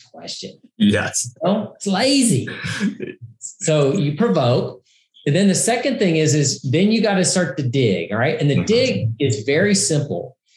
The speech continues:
Speaker 1: Is this is where a lot of people make it harder than it has to be. So let's say that you say, "Well, Mark, you know, we need to convert our inbound leads at a higher rate." All you have to do is take whatever they say,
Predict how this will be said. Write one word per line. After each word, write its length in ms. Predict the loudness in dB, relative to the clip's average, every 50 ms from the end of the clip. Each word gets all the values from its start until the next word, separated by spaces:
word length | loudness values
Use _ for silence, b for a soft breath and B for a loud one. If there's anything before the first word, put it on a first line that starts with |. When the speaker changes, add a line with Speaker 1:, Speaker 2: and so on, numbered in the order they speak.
| _ _ -4 -2
Speaker 1:
Is 140 | 0 2 4
this 180 | 4 2 2
is 100 | 2 0
where 160 | 0 0 2 2
a 60 | 2
lot 180 | 0 0 -2
of 100 | -2 0
people 260 | 0 -2 0 0 0 0
make 200 | 0 0 -2 -4
it 80 | -8 -6
harder 180 | -4 -2 0 0
than 120 | 0 -2
it 80 | -2 -2
has 180 | -2 -4 -4 -4
to 60 | -2
be. 120 | -2 -2
So 160 | -2 -2 -2
let's 200 | -2 -2 -2 -2
say 100 | 0 0
that 140 | 0 0 0
you 120 | 0 0 0
say, 420 | 0 0 0 2 2 0 0 -4 B B B _ _ _ -6 -2
"Well, 220 | 0 0 2 2
Mark, 280 | 2 0 0 -2 0 0
you 60 | 0
know, 360 | 2 2 2 2 0 0 -2 0
we 140 | 2 4 4
need 140 | 4 4
to 80 | 2 0
convert 360 | -2 -2 -2 0 0 0 0
our 100 | 0 -2 0
inbound 580 | 0 0 2 2 2 2 2 2 0 0 -2 -2
leads 440 | -2 0 0 2 0 0 -2 -4 -4 -4
at 120 | -4 -4
a 60 | -4
higher 420 | -6 -6 -4 -2 -2 0 -2 -2 -4
rate." 300 | -6 -6 -8 -10 -12 _ _ _ _ _ _ _ _ _ _ _ _ _ _ _ _ _ _ _ -2
All 180 | 0 2 2
you 140 | 2 2 2
have 100 | 0 0
to 60 | 0
do 140 | 2 2 4
is 200 | 2 2 2 0
take 220 | 0 0 0 0 0
whatever 360 | 0 2 2 2 2 2 2
they 140 | 2 2 0
say, 560 | 0 0 0 0 0 0 -2 -2 -4 -6